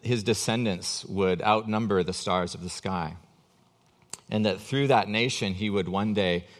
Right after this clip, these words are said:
bless all of the nations, all of the people, languages, tribes, and tongue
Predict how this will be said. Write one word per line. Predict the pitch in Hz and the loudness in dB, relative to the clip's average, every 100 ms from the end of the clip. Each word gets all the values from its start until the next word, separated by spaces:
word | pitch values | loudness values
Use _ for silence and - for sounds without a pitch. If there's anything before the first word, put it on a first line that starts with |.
| _ | _
bless | 107 110 101 - | 0 2 0 0
all | 107 147 | 2 2
of | 143 107 | 0 -2
the | 98 | -4
nations, | 87 85 - 78 85 - - | -4 -6 -8 -10 -12 -6 2
all | 120 147 | 4 4
of | 123 92 | 0 -2
the | |
people, | 85 131 117 90 78 76 | -6 -6 -6 -6 -6 -2
languages, | 98 107 95 87 85 | -2 0 -2 -4 -6
tribes, | - 95 90 90 | -2 -2 -2 -6
and | 85 | -8
tongue | 113 98 | -6 -6